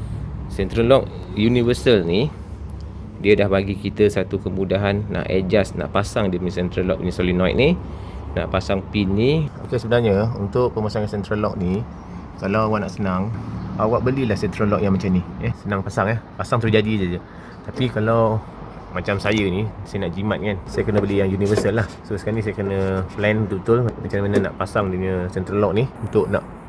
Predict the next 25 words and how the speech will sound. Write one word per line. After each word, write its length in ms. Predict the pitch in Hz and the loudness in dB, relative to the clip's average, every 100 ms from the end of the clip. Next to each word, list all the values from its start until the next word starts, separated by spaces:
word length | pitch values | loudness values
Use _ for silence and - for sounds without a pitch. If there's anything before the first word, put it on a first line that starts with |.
| - | -6
fit 80 | 98 | -4
punya 160 | 98 95 | -2 0
mechanical 400 | 90 95 92 87 | 0 -2 -2 -4
dalam 240 | 85 85 | -4 -4
ni. 80 | 85 110 | -4 -2
Saya 80 | 123 | -2
try 160 | - 120 | 2 2
letak 240 | 113 110 | 2 -2
kat 80 | - | -2
sini, 400 | 123 120 120 120 | -2 0 2 2
eh. 40 | 117 - - - - | 2 -4 -12 -12 -12
Lepas 160 | - 101 | -6 0
tu 100 | 117 | 2
saya 160 | 110 107 | 4 4
ambil 100 | 107 | 4
satu 200 | 98 95 | 0 0
acuan 480 | 104 98 - 110 110 101 | -2 -2 -2 2 2 2
yang 180 | 101 | 0
ni, 320 | 98 104 117 143 - - - - - - - - - - | 0 2 2 0 -4 -12 -12 -12 -10 -10 -10 -10 -8 -6
yang 240 | 95 98 | -4 -2
tak 80 | 98 | -2
belum 160 | 110 104 | 2 2
pakai 320 | 98 - 110 | 2 4 4
lagi 140 | 113 120 | 4 4
kan 180 | 117 | 4